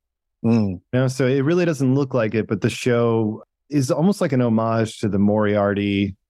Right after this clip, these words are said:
Speaker 2: Holmes conflict, where
Speaker 1: I
Speaker 2: you're
Speaker 1: see.
Speaker 2: investigating and you have to outsmart your opponent and
Speaker 1: Mm-hmm.
Speaker 2: think several moves ahead. And so it's a, it's a really, it's one of the most brilliant series that I've bothered to, you know, read the screen through the entire series,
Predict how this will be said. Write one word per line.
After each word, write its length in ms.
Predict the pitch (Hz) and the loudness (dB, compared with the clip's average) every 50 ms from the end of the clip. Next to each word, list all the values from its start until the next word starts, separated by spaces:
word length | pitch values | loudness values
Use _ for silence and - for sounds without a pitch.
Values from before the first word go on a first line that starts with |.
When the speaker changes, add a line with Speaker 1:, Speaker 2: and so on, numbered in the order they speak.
| _ - | _ -6
Speaker 2:
Holmes 680 | - 117 104 101 104 104 107 110 110 - - - - - _ _ - | -2 0 0 0 2 2 0 0 0 -2 -8 -16 -18 -20 _ _ -8
conflict, 720 | - 123 113 110 113 113 - 120 120 127 127 127 - - - | -2 0 0 0 0 -2 0 0 0 0 0 -4 -8 -12 -6
where 160 | 117 110 107 | -4 -2 0
Speaker 1:
I 40 | 104 | 0
Speaker 2:
you're 160 | 104 101 101 | 2 0 0
Speaker 1:
see. 120 | 104 101 104 | 0 0 0
Speaker 2:
investigating 840 | 104 107 107 - - 107 92 110 107 107 101 107 107 107 107 107 | 0 -2 -2 -4 -6 -4 -2 0 0 0 0 0 0 2 2 2
and 280 | 104 98 98 101 98 - - - - - - - - - _ - | 0 0 -2 -2 -4 -6 -12 -20 -20 -20 -20 -20 -20 -10 _ -2
you 80 | 117 | 0
have 220 | 110 117 113 113 - | 0 0 0 -2 -4
to 300 | - - 113 107 104 110 | -4 -2 0 0 0 0
outsmart 540 | 113 113 113 113 - - 123 117 110 110 110 | 0 0 -2 -2 -2 0 0 2 2 0 0
your 100 | 107 107 | 0 -2
opponent 560 | 107 107 - 110 110 110 113 117 113 117 120 - | -2 -2 0 0 0 2 2 2 0 -2 -2 -4
and 300 | 107 104 104 104 104 101 98 | -2 -2 0 2 0 0 0
Speaker 1:
Mm-hmm. 100 | - 117 | 0 0
Speaker 2:
think 280 | 117 113 107 - - - | 0 0 0 -2 -6 -14
several 380 | - - - 123 107 107 110 | -8 -2 -2 -2 0 0 0
moves 280 | 107 107 104 101 95 98 | 2 2 2 0 0 -2
ahead. 400 | 104 95 98 101 101 104 107 104 | -4 -2 0 0 2 2 2 0
And 140 | 101 104 - | -2 -2 -2
so 140 | - 107 | 0 0
it's 160 | 113 117 - - | 0 0 -2 -4
a, 60 | 131 | -2
it's 240 | - 127 127 131 143 | -2 -2 -2 0 0
a 80 | 113 | 0
really, 280 | 98 110 123 123 113 107 | 0 0 0 0 0 0
it's 120 | 107 - | -2 -2
one 120 | 156 160 151 | -2 0 0
of 60 | 123 | 0
the 80 | 117 | 2
most 280 | 107 104 104 104 - - | 2 0 0 -2 -4 -4
brilliant 520 | - 110 107 110 110 104 104 98 90 - - _ _ _ - | -2 0 0 2 2 2 0 -2 -4 -6 -10 _ _ _ -12
series 600 | - - 131 120 117 113 104 101 95 95 92 - - | -6 -2 0 2 2 2 2 0 0 -2 -4 -4 -2
that 160 | 104 101 98 | -2 0 2
I've 400 | 95 92 92 92 92 87 - - - | 2 2 2 0 0 -2 -6 -10 -4
bothered 420 | - 107 98 98 92 98 92 87 82 | -2 0 0 0 0 0 -2 -2 -2
to, 260 | 95 92 90 85 82 - _ - | -2 -2 -2 -2 -4 -6 _ -2
you 80 | 98 | 0
know, 240 | 90 85 85 85 - - | 0 2 0 -2 -2 0
read 160 | 104 107 98 | 2 2 2
the 60 | 98 | 2
screen 360 | 98 - - 104 98 95 92 90 | -2 -4 -2 0 0 0 0 -2
through 200 | - - 101 90 | -2 0 0 2
the 120 | 98 95 | 2 0
entire 360 | 92 90 - 95 92 90 90 | 0 0 0 0 0 0 -2
series, 420 | 85 - 95 92 95 92 92 - | -2 -2 0 0 0 -2 -4 -6